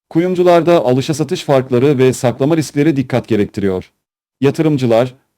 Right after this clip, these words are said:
küresel belirsizlikler nedeniyle altına yöneliyor.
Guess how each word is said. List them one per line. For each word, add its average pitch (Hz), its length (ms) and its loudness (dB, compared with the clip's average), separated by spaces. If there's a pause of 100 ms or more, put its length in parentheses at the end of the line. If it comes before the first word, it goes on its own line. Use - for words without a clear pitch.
(120)
küresel 143 440 2
belirsizlikler 156 760 0
nedeniyle 139 380 2
altına 110 320 0
yöneliyor. 98 500 -2